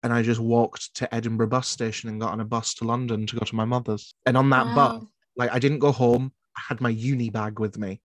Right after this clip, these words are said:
Speaker 1: I had no clothes, and I was just like, "If I go home this week, like, as hard as it is to, like, sort of say I'm gonna kill myself and I go home on my own." Um, so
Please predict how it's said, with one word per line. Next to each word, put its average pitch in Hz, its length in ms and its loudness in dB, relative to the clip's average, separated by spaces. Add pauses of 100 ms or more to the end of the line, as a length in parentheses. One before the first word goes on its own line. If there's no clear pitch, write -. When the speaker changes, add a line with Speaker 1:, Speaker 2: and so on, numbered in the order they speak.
(120)
Speaker 1:
I 113 40 0
had 117 180 0
no 127 180 6
clothes, 120 600 4
and 117 100 -4
I 117 60 0
was 110 100 -2
just 117 160 -4
like, 117 140 -2
"If - 140 -6
I 123 80 0
go 120 140 -2
home 127 280 -4
this 113 180 -6
week, 98 280 -6
like, 98 320 -8 (120)
as 113 300 -4
hard 113 180 -2
as 101 140 -4
it 107 160 -4
is 113 220 -4
to, - 100 -10
like, 107 160 -2
sort - 180 -6
of - 80 -12
say 131 120 -2
I'm 113 100 -4
gonna 104 140 -6
kill 127 180 -4
myself 98 440 -8
and 101 80 -8
I 104 80 -4
go 101 120 -6
home 107 220 -4
on 101 120 -4
my 101 140 -2
own." 113 260 -4 (720)
Um, 113 400 -2 (1120)
so 151 280 6